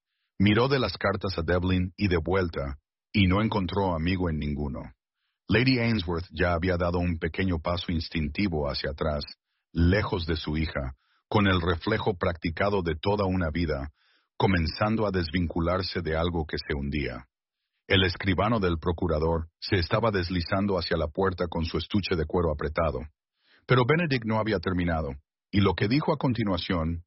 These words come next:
no fue para Sarafina en absoluto. Se giró y cruzó el salón de baile, toda su larga y brillante extensión a través de la multitud que se apartaba y murmuraba. Cada ojo en la sala siguiéndolo hasta que se paró ante su esposa,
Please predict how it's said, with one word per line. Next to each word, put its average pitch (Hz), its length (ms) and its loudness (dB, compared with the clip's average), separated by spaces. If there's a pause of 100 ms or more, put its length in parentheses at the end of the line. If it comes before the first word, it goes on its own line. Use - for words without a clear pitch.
no 120 160 4
fue 120 220 2
para 82 200 0
Sarafina 82 520 0
en 73 80 -2
absoluto. 76 540 -4 (640)
Se - 200 0
giró 127 600 0
y 101 120 -2
cruzó 90 340 0
el 101 80 -2
salón 82 300 0
de 80 80 2
baile, 69 400 -2 (460)
toda 151 280 4
su - 160 -2
larga 104 400 0
y 104 60 2
brillante 87 560 0
extensión 82 920 -2 (260)
a 85 100 2
través 92 340 2
de 98 100 0
la 90 120 0
multitud 85 640 -2
que - 100 -6
se 85 160 -4
apartaba 78 580 -2
y 73 40 -4
murmuraba. 69 680 -6 (540)
Cada 117 300 2
ojo 113 300 -2
en 98 80 -4
la 90 100 -4
sala 95 260 -2
siguiéndolo 80 800 -4 (220)
hasta 85 260 0
que 87 160 -2
se 85 200 -2
paró 82 360 0
ante 71 200 -4
su - 140 -8
esposa, - 600 -8